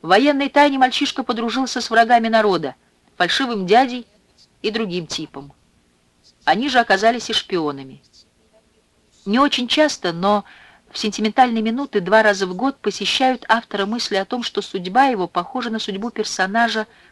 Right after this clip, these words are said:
"Военной тайны", мальчишки, сбившегося с пути. С той значительной разницей, что никакой военной тайной он никогда не обладал.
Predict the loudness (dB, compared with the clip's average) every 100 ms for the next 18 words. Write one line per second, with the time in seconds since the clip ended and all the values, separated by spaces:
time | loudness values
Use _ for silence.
0 | -6 0 0 0 -4 -8 -4 -2 0 -2
1 | -12 -20 -20 -4 -2 -2 -2 -2 -4 -8
2 | -16 _ _ -16 -6 -4 -4 -6 -10 -12
3 | -14 -12 -14 -14 -16 _ _ _ _ _
4 | -20 0 2 4 2 -2 -2 -4 -2 2
5 | 2 2 -6 -8 -6 -6 -6 -4 0 4
6 | 4 4 0 0 -2 2 2 2 -4 -4
7 | -6 -4 -4 -2 -2 -2 -4 -2 -2 -2
8 | -4